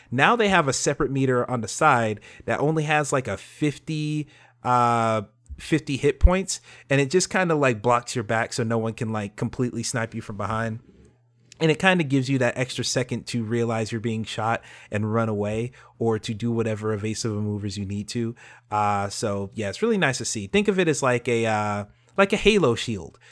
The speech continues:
where it just regenerates over time, uh, and then the rest of your shields and health, you gotta, of course, drink fluids or d-, use whatever items you use to, uh, get your health there. But, uh, yeah, it, it's very cool to see that they're implementing these, these new features, and I've already played a little bit of the season.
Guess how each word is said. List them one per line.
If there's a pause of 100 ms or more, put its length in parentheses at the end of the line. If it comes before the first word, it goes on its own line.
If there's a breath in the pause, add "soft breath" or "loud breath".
(140 loud breath)
where
it
just
regenerates
over
time, (180)
uh,
and
then
the
rest
of
your
shields
and
health,
you
gotta,
of
course,
drink
fluids
or (420 loud breath)
d-, (180)
use
whatever
items
you
use
to, (280 loud breath)
uh, (300)
get
your
health
there.
But, (280 loud breath)
uh,
yeah, (180)
it,
it's
very
cool
to
see
that
they're
implementing
these,
these
new
features,
and
I've
already
played
a
little
bit
of
the
season.